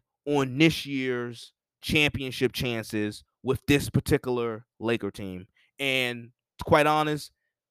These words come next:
LeBron, he's, he, we know what he wants. He wants to ultimately pass Kareem Abdul-Jabbar's career scoring record. That's what he wants to break. So that's what LeBron's gonna be playing for. I'm not saying LeBron doesn't wanna win games.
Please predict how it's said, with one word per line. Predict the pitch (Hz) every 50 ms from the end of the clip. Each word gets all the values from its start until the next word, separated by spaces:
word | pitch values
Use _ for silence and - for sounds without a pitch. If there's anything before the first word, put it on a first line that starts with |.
| _ -
LeBron, | 101 110 127 135 139 143 139 135 131 131 127 113 _ _ _ _ _ _ _ _
he's, | - - 120 - -
he, | - - - 135 - _ _ _ _ _ _ _ _ -
we | - 156 190
know | 202 202 185
what | 156 143
he | 131 117
wants. | 104 101 92 95 - _ - - _ _ _ _ _ _ _
He | - - 170
wants | 180 175 180 175 156 -
to | 165
ultimately | 143 160 160 156 165 156 139 135 131
pass | 123 123 - 143 139 139 139 131
Kareem | - - 127 127 127 123 123
Abdul-Jabbar's | 113 117 120 123 120 120 110 117 104 113 113 113 110 110 107 104 101 101 - - _ _ _ _ -
career | - 156 143 127 135 143 135 131 123 117
scoring | - - - 123 113 104 95 90
record. | 90 87 85 _ - - _ _ _ - _ _ _ _ _ _ _ _ _ _ _ _ _ -
That's | - 180 180 -
what | 160 170
he | 165
wants | 160 147 143 131 -
to | 120
break. | 104 101 92 - - _ _ _ - - _ _ _ _ _ _ _
So | - - 175
that's | 180 226 262 - 220
what | 240 208
LeBron's | 196 165 175 180 175 170 156
gonna | 147 147
be | 131 127
playing | 117 139 151 156 147 131
for. | 110 110 101
I'm | 110 143
not | 175 196 208 190
saying | 233 208
LeBron | 208 170 185 190 180 175
doesn't | 160 170 156 160
wanna | 151 156 143
win | 139 135 131
games. | 120 139 135 127 98 92 - _ - - -